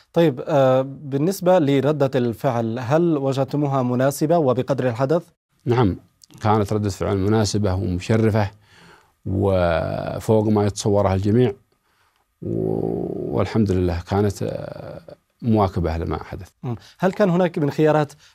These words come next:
Speaker 1: أفضل أو ربما، آه، يعني أسهل للتعامل مع هذه ال-، العصابة الحوثية، أم أنه، آه، اللغة القوة هي اللغة التي تدركها وتفهمها ميليشيا الحوثي، وبالتالي، آه، سترتدع؟
Speaker 2: شوف، في، آه،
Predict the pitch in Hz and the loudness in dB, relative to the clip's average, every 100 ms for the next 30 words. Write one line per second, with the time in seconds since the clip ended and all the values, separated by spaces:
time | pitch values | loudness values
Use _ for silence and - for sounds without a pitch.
0 | - 147 139 127 151 165 143 139 135 139 | -4 -4 -2 0 0 2 0 0 0 2
1 | 139 131 - _ - 127 120 139 139 120 | 0 -2 -8 _ -6 -2 -2 -2 -4 -4
2 | 120 123 143 143 - 143 147 135 127 131 | -2 -4 -2 -4 -2 -2 0 0 2 2
3 | 131 - 127 135 131 120 123 135 123 123 | 0 0 0 0 0 0 0 -2 -2 -2
4 | 117 120 117 113 135 123 123 120 180 180 | -4 -4 -6 -4 -2 -2 -2 -2 2 4
5 | 165 160 180 180 180 - - - 131 131 | 4 2 2 2 0 -6 -20 -6 -2 -2
6 | 147 135 135 190 196 190 156 - 156 123 | 0 2 4 4 4 4 2 2 0 2
7 | 127 131 165 156 147 147 143 143 135 135 | 2 2 2 4 4 2 2 2 2 0
8 | 139 147 143 127 123 131 135 131 123 127 | 0 2 2 2 -2 -4 -2 0 0 -2
9 | - 123 123 117 175 214 185 175 196 175 | -2 -4 -2 -2 0 2 2 2 2 4
10 | 147 156 - - - - 131 131 - 135 | 4 2 -2 -18 -12 -4 -2 -2 -2 0
11 | 170 139 127 110 110 110 _ _ _ - | 0 0 0 -2 -4 -8 _ _ _ -4
12 | 151 - - 123 123 117 113 107 101 107 | -2 0 2 6 6 6 6 4 2 0
13 | - | -4